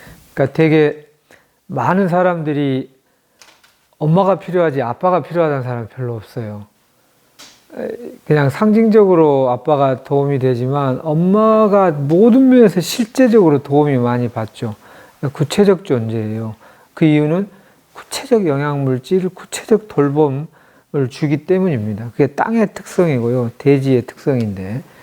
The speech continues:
이래요. 그 중에서 젖은 동양에서는 가장 물질 중에서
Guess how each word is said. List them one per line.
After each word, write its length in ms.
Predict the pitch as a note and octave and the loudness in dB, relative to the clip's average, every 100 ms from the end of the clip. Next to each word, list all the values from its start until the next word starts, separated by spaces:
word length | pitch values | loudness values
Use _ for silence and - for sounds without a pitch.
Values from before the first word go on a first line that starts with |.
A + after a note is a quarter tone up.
| _ _ - | _ _ -8
이래요. 360 | A2+ G#2 A2+ - - - - - | -4 -4 -4 -10 -16 -20 -20 -14
그 140 | - D#3+ | -6 0
중에서 560 | G#3 G#3+ F3+ E3+ - | 2 2 2 -2 -4
젖은 800 | - - D3+ D3+ G3 D#3 D3 A#2 G#2 _ _ - _ | -12 -4 -2 0 0 0 -2 -4 -8 _ _ -20 _
동양에서는 880 | - D3 E3+ F3+ D#3+ D3+ D3+ D3 A2 - - - _ - | -4 0 0 0 -2 -2 -4 -4 -6 -12 -20 -20 _ -16
가장 640 | - C#3+ F3+ F3+ E3+ E3 _ | -8 -2 0 0 -4 -10 _
물질 500 | - D#3 D3+ G3 G3 | -8 -6 -6 -2 0
중에서 720 | E3+ E3+ D3+ B2 C3 D3 F#3 | 0 0 0 0 -2 -2 -6